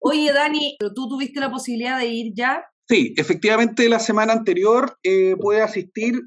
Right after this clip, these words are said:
Speaker 2: eh, fui, fui como invitado y, mm, y estuve en, en la comisión y pude exponer. Yo creo que hay, hay hartas cosas que darle vuelta. Hay una primera cosa que habíamos,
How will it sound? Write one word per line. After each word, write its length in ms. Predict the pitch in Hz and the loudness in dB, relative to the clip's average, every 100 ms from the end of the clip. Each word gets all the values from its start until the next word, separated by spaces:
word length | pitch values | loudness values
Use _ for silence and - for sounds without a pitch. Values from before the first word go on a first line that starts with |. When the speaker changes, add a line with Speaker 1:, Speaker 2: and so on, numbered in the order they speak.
| _ 165 | _ -2
Speaker 2:
eh, 540 | 165 160 156 151 151 151 | 0 0 0 -2 -4 -4
fui, 240 | 170 175 170 - - | -2 0 -2 -6 -6
fui 140 | 165 | -4
como 640 | 175 175 165 160 156 151 - | -2 -2 0 2 2 0 -2
invitado 760 | 147 139 135 156 196 220 233 - _ - | -2 -2 2 4 4 4 0 -4 _ -6
y, 240 | 165 160 | -2 0
mm, 600 | 151 151 147 143 147 143 | -2 -2 -2 -4 -4 -6
y 120 | 147 147 | -6 -8
estuve 380 | 151 175 185 | 0 2 4
en, 140 | 196 185 | 2 0
en 160 | 185 180 | 0 0
la 100 | 175 | 0
comisión 520 | 175 170 160 190 202 | -2 -4 -4 -4 -4
y 40 | |
pude 220 | 185 175 185 | -2 0 0
exponer. 600 | - - 175 147 160 - - - - _ | -2 -2 2 2 0 -6 -18 -20 -20 _
Yo 220 | - 180 | -4 -2
creo 220 | 196 233 233 | 2 2 4
que 80 | |
hay, 380 | 220 240 247 247 233 | 4 4 2 0 0
hay 140 | 196 | 0
hartas 240 | 208 208 240 | 0 -2 -2
cosas 300 | 294 247 247 - | -2 -2 -4 0
que 100 | 226 | 0
darle 240 | 220 220 | 0 0
vuelta. 320 | 214 170 170 | 0 -2 -2
Hay 120 | 175 | -4
una 140 | 208 208 | -2 -2
primera 360 | 185 185 202 | -2 -2 -2
cosa 240 | 208 220 233 | -2 -2 -2
que 100 | 190 | -2
habíamos, 600 | 180 196 196 196 190 | 0 0 0 0 0